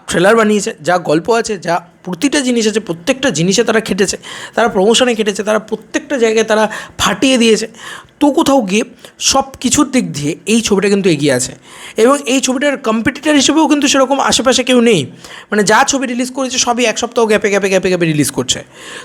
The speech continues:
তো actually তো আমার বস সেটাও রিলিজ হয়ে ড্রাই ডাউন করেছে। এখন, আহ,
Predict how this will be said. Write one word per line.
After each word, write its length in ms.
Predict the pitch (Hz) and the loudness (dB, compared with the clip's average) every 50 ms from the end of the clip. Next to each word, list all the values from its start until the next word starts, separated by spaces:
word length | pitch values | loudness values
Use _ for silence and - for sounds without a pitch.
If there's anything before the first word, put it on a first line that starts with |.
| - | -4
তো 80 | - 220 | -2 -2
actually 460 | - - 185 196 - - 277 269 262 | -2 -2 -4 -4 0 0 2 2 2
তো 80 | 262 254 | 2 2
আমার 220 | 220 220 233 240 | 2 4 2 2
বস 320 | 214 240 240 233 - - - _ - | 2 2 0 -2 -4 -12 -16 _ -12
সেটাও 260 | - - 185 214 214 | -6 -2 0 2 2
রিলিজ 280 | 190 190 202 208 185 | 0 0 -2 -2 2
হয়ে 180 | 196 196 202 196 196 - - _ _ _ _ - 156 | 2 2 2 0 -4 -12 -20 _ _ _ _ -10 -4
ড্রাই 200 | 131 160 175 175 | -2 0 0 2
ডাউন 180 | 185 185 196 | 4 4 2
করেছে। 320 | 185 185 170 165 147 143 156 151 - - - - - - - - - - | 2 2 2 2 2 0 -2 -6 -8 -20 -20 -20 -20 -20 -20 -16 -10 -6
এখন, 340 | 254 - 208 247 247 240 233 - | -4 0 2 2 2 2 -2 -2
আহ, 240 | - 175 170 165 160 | 0 2 2 2 2